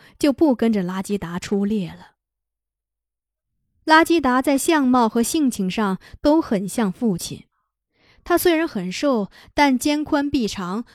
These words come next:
骨骼强健。他的眉毛不像别的男人那么疏淡，很浓，这使他的眼睛仿佛笼罩了一片郁郁葱葱的树林，看上去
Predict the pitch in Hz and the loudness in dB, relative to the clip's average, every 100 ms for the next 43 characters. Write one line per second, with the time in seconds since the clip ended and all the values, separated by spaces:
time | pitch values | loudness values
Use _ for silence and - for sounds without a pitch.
0 | _ - 214 185 190 214 - 165 185 262 | _ -6 -4 -4 -6 -8 -8 -10 -8 -6
1 | 226 - _ _ _ _ _ _ _ - | -6 -10 _ _ _ _ _ _ _ -4
2 | 339 339 277 196 220 285 254 214 - 262 | -2 0 0 0 0 0 0 -2 -4 -2
3 | 294 330 233 202 302 240 190 240 247 180 | 0 0 0 0 0 0 0 0 0 -2
4 | - 247 269 208 190 _ _ _ - 226 | -2 -2 -2 -4 -8 _ _ _ -4 -4
5 | 196 175 175 185 269 - _ _ _ _ | -2 -4 -4 -4 -6 -10 _ _ _ _
6 | _ - - 359 240 277 330 254 190 180 | _ -8 -2 0 0 -2 -2 -2 -4 -6
7 | 240 269 285 - 247 220 202 247 220 190 | -6 -6 -6 -4 0 0 2 0 0 -2
8 | 233 240 202 202 - 247 269 285 247 208 | -2 -2 -2 -6 -4 -4 0 0 0 -2
9 | - 269 285 277 202 - 226 170 151 196 | -6 -6 -6 -6 -4 -4 -6 -8 -10 -12
10 | - _ _ _ _ _ _ _ - 339 | -14 _ _ _ _ _ _ _ -4 -2
11 | 311 269 247 254 233 | 0 -2 -2 -2 -4